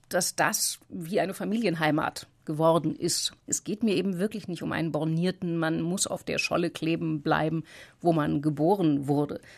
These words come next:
sondern aber eben Heimat ist ein sinnlicher, ein inniger Begriff und deshalb ist mir eben immer unwohl, wenn Politiker versuchen, damit auf Stimmenfang zu gehen.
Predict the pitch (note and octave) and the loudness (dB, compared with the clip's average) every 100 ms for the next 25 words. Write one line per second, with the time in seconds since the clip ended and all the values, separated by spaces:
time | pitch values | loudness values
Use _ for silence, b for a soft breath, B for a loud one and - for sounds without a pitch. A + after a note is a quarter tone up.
0 | b - D#3+ E3 - D#3 F#3+ F3+ E3 G3 | b -4 0 2 4 6 6 6 8 10
1 | A3 G#3 - - - - - E3+ D#3+ A3+ | 10 8 6 -6 -8 -4 -2 0 6 8
2 | B3 A3 F#3 F3 A3+ B3+ F#3 D#3 D3 C#3 | 8 6 0 4 10 12 12 6 2 -6
3 | - - C#3+ - - E3 F3+ - - F#3 | -10 -10 -10 -6 -2 0 -2 -4 -4 -2
4 | E3+ - F3+ E3 F3+ D3+ D3 C#3+ C#3+ D3 | -2 -2 0 0 0 0 0 0 0 0
5 | C#3+ C#3 - - D#3 D#3 D3 D3 D3+ D3 | 0 -2 -6 -4 -4 -2 -4 -4 -4 -2
6 | D3+ D#3 D3 D#3+ C#3+ D3+ - - E3+ D3+ | -2 -2 -2 -2 -2 -2 -4 -6 -2 -2
7 | B2+ - - - - - | -2 -6 -10 -10 -12 -12